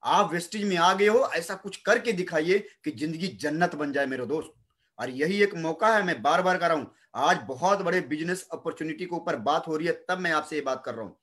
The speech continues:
कि इतनी बड़ी बिजनेस अपॉर्चुनिटी, इतना बड़ा सुनहरा अवसर आपको जिंदगी में नहीं मिलेगा। आज समझ जाइए, आज तरीके से वेस्टेज करना शुरू कर दीजिए,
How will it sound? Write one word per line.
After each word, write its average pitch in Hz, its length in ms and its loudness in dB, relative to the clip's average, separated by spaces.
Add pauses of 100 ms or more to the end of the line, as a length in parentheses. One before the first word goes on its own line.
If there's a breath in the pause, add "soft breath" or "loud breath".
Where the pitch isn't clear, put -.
(300 soft breath)
कि 151 60 0
इतनी 214 280 0
बड़ी 185 200 2
बिजनेस 165 380 -4
अपॉर्चुनिटी, 165 440 -6
इतना 214 400 2
बड़ा 185 200 4
सुनहरा 165 360 -2
अवसर 180 380 -2 (240 loud breath)
आपको 160 280 0
जिंदगी 165 420 -2
में 175 80 0
नहीं 170 200 0
मिलेगा। 147 440 -2 (260 soft breath)
आज 180 220 4
समझ 175 280 -2
जाइए, 170 560 2 (160)
आज 202 380 -6
तरीके 185 300 -2
से 185 120 -6
वेस्टेज 165 340 -10
करना 165 220 -6
शुरू 160 220 -10
कर 160 120 -4
दीजिए, 180 380 0